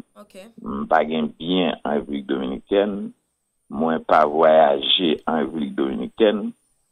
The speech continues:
Speaker 2: Alò, euh, se yon, se yon bagay ke m pa konprann. Bon, nòmalman, e, kòm mwen nan politik, epi depi kèlke tan, gen lis k ap fèt de tan an tan, m ka konprann li fè pati de, e,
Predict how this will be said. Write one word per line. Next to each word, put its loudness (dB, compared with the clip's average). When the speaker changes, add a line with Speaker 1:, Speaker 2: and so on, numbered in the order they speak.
Speaker 2:
Alò, 2
euh, 2
se 0
yon, -2
se -8
yon 0
bagay 6
ke 0
m -2
pa 6
konprann. 2
Bon, 0
nòmalman, 4
e, 4
kòm 4
mwen 4
nan 2
politik, -2
epi -4
depi -4
kèlke 0
tan, -2
gen -2
lis -18
k 0
ap -12
fèt -6
de -2
tan -4
an -4
tan, 2
m 0
ka 4
konprann -2
li -2
fè 2
pati 0
de, 0
e, 0